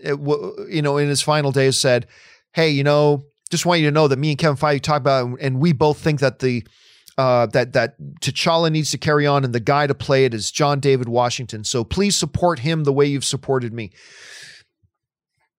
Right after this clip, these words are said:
Of course, the audiences would accept that. Of course we would. The reality, though, is we should accept it even without it, right?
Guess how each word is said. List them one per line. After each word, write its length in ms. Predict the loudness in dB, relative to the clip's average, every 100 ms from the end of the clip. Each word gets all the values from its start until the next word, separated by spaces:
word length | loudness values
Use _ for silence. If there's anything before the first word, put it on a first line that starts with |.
| _
Of 160 | -2 0
course, 300 | 2 2 2
the 80 | 2
audiences 520 | 4 2 2 2 2
would 140 | 0
accept 320 | 2 0 0
that. 280 | -4 -10 -12 -16 _ _ _ _ _ _ _ _ _ -12 -8
Of 100 | 0
course 260 | 2 2
we 100 | -2
would. 280 | -4 -8 -16 _ _ _ _ _ -20 -8
The 100 | -4
reality, 500 | -2 0 0 2 0
though, 200 | 2 4
is 240 | 4 2 -2
we 160 | -2 0
should 220 | 0 -2
accept 360 | 0 0 0
it 200 | 0 0 -4
even 340 | -4 -2 -2
without 460 | -2 -2 -2 -4 -6
it, 260 | -16 -16 -16
right? 320 | -10 -8 -8